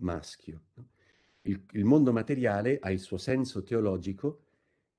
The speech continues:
non tanto per ciò che riguarda Dio nella sua vita interna, ad intra, no?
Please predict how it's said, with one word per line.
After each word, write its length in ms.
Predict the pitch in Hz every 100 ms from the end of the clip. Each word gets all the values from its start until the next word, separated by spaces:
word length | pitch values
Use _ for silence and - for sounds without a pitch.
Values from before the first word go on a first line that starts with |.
| 113
non 300 | 143 185 180
tanto 600 | 135 127 117 - 107 107
per 280 | - 104 98
ciò 220 | 131 113
che 120 | -
riguarda 540 | 101 98 107 104 107 92
Dio 300 | 98 120 107
nella 240 | 101 92
sua 200 | - 95
vita 540 | 101 107 104 95 - _ _ _ -
interna, 800 | 101 95 113 104 87 82 80 80
ad 180 | - 87
intra, 480 | 95 87 78 - 78
no? 300 | 110 147